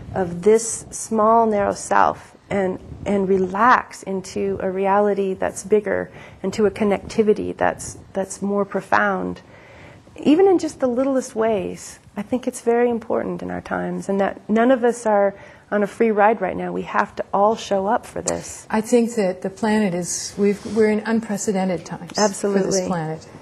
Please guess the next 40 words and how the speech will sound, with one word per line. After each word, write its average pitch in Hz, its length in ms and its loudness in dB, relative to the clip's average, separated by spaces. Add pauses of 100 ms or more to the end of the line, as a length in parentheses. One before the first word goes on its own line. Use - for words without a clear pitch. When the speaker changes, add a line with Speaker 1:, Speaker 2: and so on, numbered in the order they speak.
Speaker 2:
and 175 160 -4
certainly 175 340 -2
since 156 240 -6
humans 175 340 0
have 170 120 -8
been 180 140 -2
on 180 200 0
it. 170 220 -6 (880)
And 208 220 4
when 226 160 6
you 214 100 4
talk 233 380 -2
about 185 580 -4
people 202 380 -2
showing 196 520 2
up, 185 320 -4 (1200)
um, 175 320 -6
to 196 100 -2
do, 185 500 2 (120)
to - 80 -8
hear, 170 480 0
to - 160 -2
listen, 185 560 -2 (400)
which 190 160 -6
is 185 120 -6
a 190 60 0
lot 190 260 2
of 170 120 -4
learning 165 400 -4
and 170 80 -6
a 160 40 -6
lot 165 220 -8
of 156 60 -10
stretching, 170 520 -8 (800)
um, 185 340 -8 (880)
you 220 100 0
give 226 160 -2
me 214 80 2
hope. 190 280 -4 (400)
Speaker 1:
<laughs> 220 240 -2